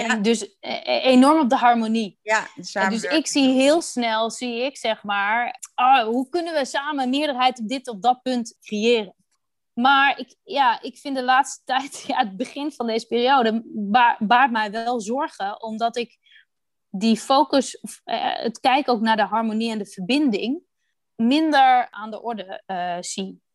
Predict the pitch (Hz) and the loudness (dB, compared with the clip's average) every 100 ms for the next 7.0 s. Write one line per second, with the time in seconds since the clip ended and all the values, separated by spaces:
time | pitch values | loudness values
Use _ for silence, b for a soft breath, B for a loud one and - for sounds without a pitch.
0 | - 196 196 220 214 - - - - 196 | -8 -4 2 2 2 -8 -12 -12 -8 -6
1 | - 214 220 285 277 - 262 254 - 240 | 4 6 8 6 2 2 0 0 2 0
2 | 240 233 220 - 196 190 214 247 311 277 | 2 2 2 -4 -10 -4 0 2 2 0
3 | - - 208 233 - - 202 202 - 190 | -6 -10 -6 -6 -8 -6 -4 -4 -10 -8
4 | 208 - 247 247 247 190 214 202 - 220 | -8 0 2 2 -2 -6 -4 -2 0 0
5 | 208 190 285 _ _ _ - 208 220 214 | 2 0 -2 _ _ _ -6 0 2 0
6 | 202 214 208 - - 254 240 180 196 | -2 -2 -2 -10 -4 -2 -2 -4 -16